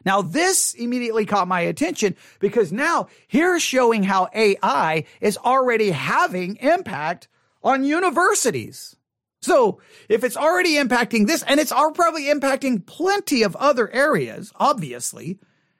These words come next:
well, then I, I don't think that the church or Christianity or theology is going to be immune to it. I think we're very open for it.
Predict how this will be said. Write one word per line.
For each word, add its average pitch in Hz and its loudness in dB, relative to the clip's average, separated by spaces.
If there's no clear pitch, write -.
well, 226 4
then 220 4
I, 131 -10
I 165 2
don't 190 0
think 196 0
that 160 -2
the 156 -4
church - -4
or 135 -6
Christianity 180 -2
or 170 2
theology 190 -2
is 160 -2
going 180 0
to 185 0
be 143 -6
immune 143 -2
to 330 -12
it. - -20
I 160 -14
think 151 -12
we're 143 -2
very 165 -8
open 165 -6
for 285 -6
it. - -20